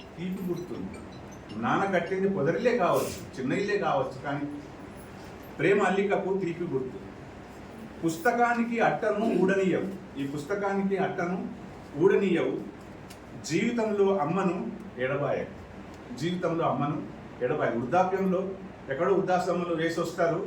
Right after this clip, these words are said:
అది అట్లా ఉండద్దు అని చెప్పి ఆ యొక్క రిఫ్లెక్షన్ ఇవ్వడానికి కలిగినటువంటి ఒక నాని. మిస్‌గా ఉన్నప్పుడు మిస్ వరల్డ్ ఆమె, మిస్‌గా ఉన్నప్పుడు మిస్ వరల్డ్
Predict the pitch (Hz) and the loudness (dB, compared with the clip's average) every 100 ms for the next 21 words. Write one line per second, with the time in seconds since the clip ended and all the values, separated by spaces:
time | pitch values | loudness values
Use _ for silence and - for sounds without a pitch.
0 | - - - 139 160 160 156 - - 160 | -6 -12 -8 -4 0 2 0 -2 -4 0
1 | 151 170 190 185 175 165 160 202 165 156 | 0 2 0 0 0 -2 -4 -2 0 0
2 | 143 147 135 135 185 - 160 151 156 156 | -2 -2 0 0 0 0 -2 -2 -2 -2
3 | 160 196 196 - - - - - - 156 | -4 -8 -10 -10 -14 -14 -16 -12 -4 -2
4 | 165 160 160 156 156 160 156 180 190 - | 0 -2 -2 -4 -2 -2 0 0 -2 -4
5 | - - 113 127 117 98 - - - - | -12 -6 0 2 0 -4 -10 -14 -14 -14
6 | - - - - - - - - 117 156 | -14 -16 -16 -14 -14 -14 -14 -8 2 4
7 | - 262 247 226 208 214 208 180 196 - | 4 4 6 6 4 0 0 2 2 0
8 | - - 131 135 - 170 170 220 123 - | -4 -10 -2 0 2 4 6 6 4 2
9 | 107 98 - - - 123 151 220 202 175 | 0 -4 -10 -12 -4 0 0 2 2 2
10 | 180 180 170 233 269 - - - 135 180 | 2 0 0 0 -2 -8 -16 -4 -2 0
11 | 147 143 - 135 | 2 2 4 4